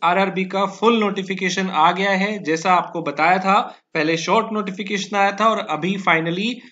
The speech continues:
full notification आया है। तो इस video में हम बात करेंगे exam pattern क्या है,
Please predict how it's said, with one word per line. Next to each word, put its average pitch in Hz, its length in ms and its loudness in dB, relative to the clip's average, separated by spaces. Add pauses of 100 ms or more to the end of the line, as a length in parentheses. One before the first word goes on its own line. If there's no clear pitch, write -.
(220)
full 262 200 2
notification 175 680 -4
आया 156 180 0
है। 175 60 -2
तो 180 280 -8
इस 247 220 -6
video 165 280 -2
में 165 100 -2
हम 156 120 -4
बात 143 300 2
करेंगे 185 360 2 (440)
exam 147 420 0
pattern 180 380 -2
क्या 208 160 0
है, 208 200 4